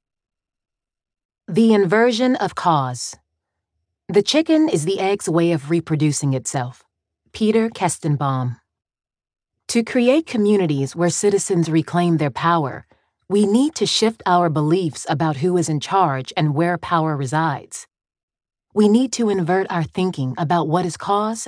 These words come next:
and what is effect. This shift is what has the capacity to confront our entitlement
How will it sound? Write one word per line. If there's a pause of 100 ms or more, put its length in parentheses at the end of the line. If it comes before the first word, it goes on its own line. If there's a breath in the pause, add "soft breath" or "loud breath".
(120)
and
what
is
effect. (840)
This
shift
is
what
has
the
capacity
to
confront
our
entitlement